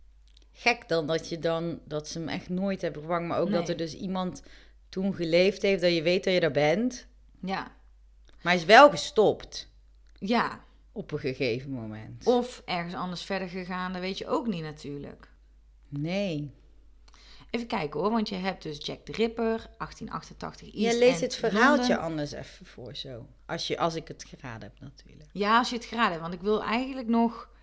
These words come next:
Speaker 2: Even kijken, je hebt dus Jack the Ripper, achttien achtentachtig in East End, Londen. Eh, vijf sekswerkers vermoord. Ehm,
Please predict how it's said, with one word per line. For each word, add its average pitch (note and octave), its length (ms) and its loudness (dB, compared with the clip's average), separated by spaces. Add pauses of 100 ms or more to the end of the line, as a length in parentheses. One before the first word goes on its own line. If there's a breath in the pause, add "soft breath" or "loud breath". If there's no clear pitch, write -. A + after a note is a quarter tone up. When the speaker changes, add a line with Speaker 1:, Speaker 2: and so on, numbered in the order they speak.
(680 soft breath)
Speaker 2:
Even - 180 -8
kijken, E3+ 260 -4
je E3 60 -4
hebt E3+ 140 -4
dus E3 180 -10
Jack F3+ 220 -2
the E3 60 -6
Ripper, A#3 440 -2 (220)
achttien - 320 -4
achtentachtig A#3 640 -4
in F#3 140 -6
East F#3+ 240 -6
End, E3 180 -10
Londen. B3+ 480 2 (580 loud breath)
Eh, E3+ 340 -4
vijf G3+ 600 -2 (340)
sekswerkers A#3+ 760 -2
vermoord. G#3 540 -2 (560 soft breath)
Ehm, F3+ 800 -6